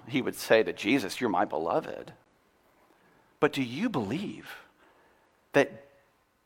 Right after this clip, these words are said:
God loves you as much as he loves the Son? This is a very important question. Do you believe that when God looks at you, that he says, "I,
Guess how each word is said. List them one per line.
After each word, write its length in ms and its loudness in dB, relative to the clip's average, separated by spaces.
God 340 4
loves 420 0
you 520 -6
as 180 -2
much 200 0
as 80 -10
he 160 -4
loves 340 -2
the 60 -8
Son? 300 -6
This 160 -6
is 120 -6
a 60 0
very 340 0
important 400 -6
question. 460 -4
Do 80 -2
you 240 0
believe 460 6
that 200 12
when 220 8
God 360 8
looks 360 4
at 100 -2
you, 520 -2
that 120 2
he 180 -6
says, 400 0
"I, 400 -4